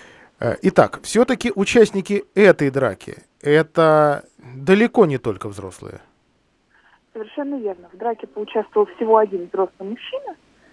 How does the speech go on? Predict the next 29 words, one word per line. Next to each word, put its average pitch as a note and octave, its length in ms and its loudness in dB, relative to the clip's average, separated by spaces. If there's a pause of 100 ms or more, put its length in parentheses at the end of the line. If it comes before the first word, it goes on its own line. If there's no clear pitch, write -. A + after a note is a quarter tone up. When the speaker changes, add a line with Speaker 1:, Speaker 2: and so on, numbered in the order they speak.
(300)
Speaker 2:
и G4+ 60 -2 (180)
несколько C4+ 480 -2
подростков. G#3 640 0 (560)
Г-, G3 520 2 (180)
по B3 240 4
словам A#3 260 2
очевидцев, - 540 -10
это D4+ 260 0
старшеклассники C#4 840 0 (440)
из A3+ 120 -6
одной A#3 360 0
из A#3 80 -4
муромских A#3+ 520 -6
школ. - 320 -10 (120)
Им G#4+ 200 -8
шестнадцать-семнадцать G#3+ 1160 -4
лет. F3+ 120 -10 (1400)
Э, G3 240 2
конфликт B3+ 440 -2
начался D#4 440 2
вообще C#4 300 -2
между B3+ 300 -2
школьниками. G3+ 640 2 (500)
На A3 80 -2
площадке, C4 540 2
кроме G#3 360 0
взрослых G#3 440 0
с - 20 -20
детьми, A4 500 -4